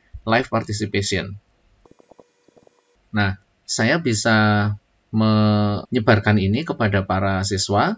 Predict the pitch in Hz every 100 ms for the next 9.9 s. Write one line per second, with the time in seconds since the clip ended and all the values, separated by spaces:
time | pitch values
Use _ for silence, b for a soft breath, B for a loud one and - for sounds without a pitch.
0 | - _ _ _ - 131 139 139 - 131
1 | 127 123 110 113 113 - 110 107 107 107
2 | 107 110 110 107 101 98 110 107 104 101
3 | 90 92 104 143 208 - _ 98 101 123
4 | 143 160 b b b - 113 135 113 101
5 | 107 - - - - 104 104 101 - -
6 | - - 101 107 101 - 127 220 - b
7 | b b - 113 160 123 107 107 101 -
8 | 120 202 - _ _ _ _ - 127 110
9 | 117 147 170 127 101 123 - -